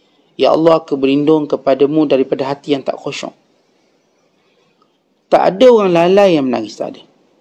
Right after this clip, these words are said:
Tetapi kalau seorang tu khusyuk, khusyuk dalam solat, khusyuk dalam zikir, khusyuk dalam bacaan Quran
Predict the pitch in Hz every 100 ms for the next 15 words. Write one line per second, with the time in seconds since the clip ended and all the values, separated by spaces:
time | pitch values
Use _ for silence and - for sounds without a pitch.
0 | _ _ _ _ _ _ _ _ _ _
1 | - 156 180 196 170 160 170 202 226 208
2 | 202 185 196 - - - 123 143 - 131
3 | 135 139 131 127 127 - _ _ _ _
4 | _ _ _ _ _ - 135 - 127 135
5 | 135 123 127 - 139 131 139 - _ _
6 | _ _ - 123 - - 135 135 131 127
7 | - 127 - 135 -